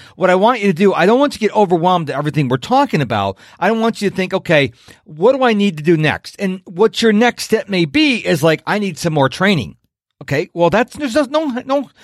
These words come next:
there's no shame in that to get more training. Lots of people can train you on that, but I, I don't want you to say, "Oh, it's too much. I, I, I'm not gonna get started. I'm gonna quit."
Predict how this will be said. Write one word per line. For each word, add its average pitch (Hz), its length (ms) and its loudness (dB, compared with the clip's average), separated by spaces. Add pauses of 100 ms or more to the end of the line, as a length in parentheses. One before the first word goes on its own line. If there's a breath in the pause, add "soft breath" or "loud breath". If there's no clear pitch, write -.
(120)
there's 269 140 -2
no 320 100 4
shame 320 300 0
in 240 100 2
that 123 220 0
to 170 80 0
get 170 160 0
more 151 120 -2
training. 123 440 -2 (180 soft breath)
Lots 196 420 0
of 240 80 0
people 262 280 -2
can 202 160 -4
train 269 320 -2
you 160 120 2
on 120 180 0
that, 113 280 -2 (240 loud breath)
but 190 140 2
I, 196 100 0
I 190 140 2
don't 262 280 -2
want 214 300 2
you 196 120 2
to 165 120 2
say, 151 460 0
"Oh, 165 100 2
it's 170 180 -2
too 185 200 -2
much. 156 240 2
I, 143 200 0
I, 143 120 -4
I'm 143 140 -6
not 143 120 0
gonna 127 160 -6
get 120 140 -6
started. 139 240 2
I'm 110 60 -2
gonna 110 100 -4
quit." 165 400 0